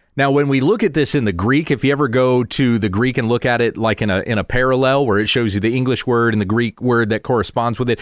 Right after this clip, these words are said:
it's actually worded a little bit different. It's worded like this: "In hope, rejoicing, in tribulation, being patient, in prayer, being constant."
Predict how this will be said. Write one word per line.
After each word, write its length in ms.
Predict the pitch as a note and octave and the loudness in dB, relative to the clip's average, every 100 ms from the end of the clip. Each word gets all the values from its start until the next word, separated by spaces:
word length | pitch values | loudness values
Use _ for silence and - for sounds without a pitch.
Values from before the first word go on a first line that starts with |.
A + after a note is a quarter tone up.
| - - | -6 -14
it's 140 | - | -2
actually 400 | F#3+ A#3+ F#3 D#3+ | 0 0 0 2
worded 480 | B2 C3+ D3 D3 A#2 | 2 2 2 2 0
a 80 | G#2+ | 2
little 260 | A2+ C#3 | 2 2
bit 240 | A#2+ A#2 G2 | 2 0 0
different. 340 | A2+ - E2 | -2 0 -2
It's 160 | E2 - | -2 -2
worded 300 | C#3 D#3 C#3 | 0 0 2
like 220 | B2 A2 | 0 0
this: 400 | A2+ G2+ - - - _ _ _ - | 0 0 -2 -8 -10 _ _ _ -2
"In 160 | C3 | -2
hope, 500 | A#2 - G#3+ G#3 C#3+ - | 0 -2 0 2 0 -4
rejoicing, 960 | C3+ C3+ F2+ B2+ C3 A#2+ F#2 C#2+ E2+ - _ _ _ _ | 0 0 2 0 2 0 -2 -4 -8 -10 _ _ _ _
in 160 | C#3 C3+ | -4 -2
tribulation, 960 | - D#3+ C3+ C3 F3 A#3 - C#3 A2+ F2+ | 0 0 2 2 2 0 0 0 -2 -2
being 340 | C#3 C3+ A2 | 0 0 0
patient, 640 | F#2 F3+ F3 - D#2 D#2 - _ _ _ _ - | -2 -2 -2 -2 -6 -8 -14 _ _ _ _ -4
in 240 | C3+ B2 | -2 -2
prayer, 500 | - G#3 G#3+ C#3 A2 | -4 0 2 2 0
being 400 | A2 C3 C#3 D3+ | 0 0 0 0
constant." 720 | C#3 G#3 G3+ - G2 C2+ - | 0 0 0 -2 -6 -6 -10